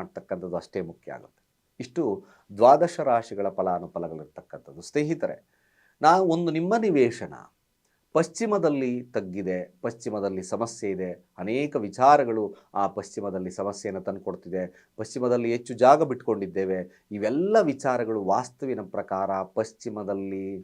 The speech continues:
ವಾಸ್ತು ನ್ಯೂನತೆಗಳಿದ್ದಾಗ ಸ್ವಲ್ಪ ಕಷ್ಟ. ಗೌಪ್ಯವಾಗಿರ್ತಕ್ಕಂಥ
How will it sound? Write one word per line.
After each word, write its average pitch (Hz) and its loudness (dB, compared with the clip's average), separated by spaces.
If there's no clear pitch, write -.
ವಾಸ್ತು 120 -2
ನ್ಯೂನತೆಗಳಿದ್ದಾಗ 92 -8
ಸ್ವಲ್ಪ 92 -10
ಕಷ್ಟ. - -12
ಗೌಪ್ಯವಾಗಿರ್ತಕ್ಕಂಥ 120 2